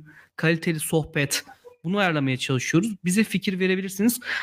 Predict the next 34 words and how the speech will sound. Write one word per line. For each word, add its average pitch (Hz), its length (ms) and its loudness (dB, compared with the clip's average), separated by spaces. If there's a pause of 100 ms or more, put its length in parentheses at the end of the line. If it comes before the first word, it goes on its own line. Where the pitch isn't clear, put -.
(120)
Hakan 185 380 0
Bey 180 140 2
bu 175 80 2
arada 175 160 0
teşekkür 175 440 0
ederim 165 360 0
katkından 143 600 0
dolayı. 135 380 0 (240)
Hiç - 120 0
aklıma 165 320 2
gelmemişti. 156 540 0
Biz 185 180 2
buradan 214 360 0
bu 214 80 4
arada 214 220 -2
para 202 340 0 (360)
amaçlamıyoruz. 180 760 0 (100)
Bilginiz 151 360 2
olsun. 135 360 0 (380)
Yani 143 120 0
Gelecek 175 420 0
Bilim'de 185 420 0 (320)
otuz 156 280 4
kişilik, 165 500 0 (840)
e, 143 120 6
kolektif 190 520 -2
çalışan 170 380 2
insanların 170 580 2
yaptığı 151 500 0
bir 151 160 2
oluşum 123 480 0
diyeyim 117 200 2
ben 117 120 2
size. 135 440 0